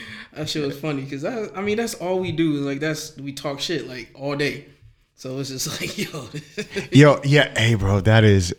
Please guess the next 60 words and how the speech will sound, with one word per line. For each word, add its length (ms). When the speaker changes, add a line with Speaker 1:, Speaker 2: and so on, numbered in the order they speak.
Speaker 2:
yo. 300
So 160
look, 200
w-, 240
and 160
then, 140
um, 440
we, 280
uh, 380
we 180
actually 260
started 340
this 340
hotline. 680
Speaker 1:
Yep. 260
Speaker 2:
Right, 280
and 120
then 80
we 100
were 140
actually 240
gonna 160
start 500
another 600
podcast. 840
Speaker 1:
Oh 80
yeah, 200
that's 240
right. 240
We 100
Speaker 2:
Right. 100
Speaker 1:
talked 180
about 220
this 160
a 40
while 100
Speaker 2:
But 80
Speaker 1:
ago. 20
Speaker 2:
don't, 640
don't 180
say 140
the 80
name 260
so 140
that 180
no 160
Speaker 1:
Oh, 40
Speaker 2:
one, 100
Speaker 1:
yeah, 100
Speaker 2:
like, 140
Speaker 1:
yeah. 60
Speaker 2:
you 60
know 100
what 60
I'm 60
saying, 400
steals 300
the 60
fucking 340
name. 240